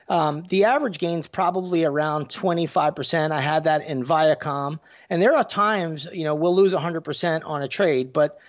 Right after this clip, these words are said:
um, out of all the trades out here, I think, uh, we had an eighty percent winner. That was probably the best one. I'm just looking through my,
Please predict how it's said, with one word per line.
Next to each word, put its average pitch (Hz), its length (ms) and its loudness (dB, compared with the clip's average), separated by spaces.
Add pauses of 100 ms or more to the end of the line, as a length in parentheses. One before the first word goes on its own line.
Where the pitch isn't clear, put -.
(240)
um, 147 360 -2
out 185 160 0
of 170 100 2
all 254 200 6
the 190 100 0
trades 175 420 -2
out 165 280 2
here, 156 160 -2
I 143 80 0
think, 170 320 -6
uh, 143 180 0
we 165 80 -2
had 156 100 2
an 147 80 -4
eighty 160 200 0
percent 156 440 -2
winner. 160 300 2
That 147 200 0
was 147 220 -2
probably 156 540 -2
the 139 80 2
best 147 400 0
one. 147 220 0
I'm 139 100 -2
just 156 160 -4
looking 135 200 -2
through 151 180 0
my, 131 320 0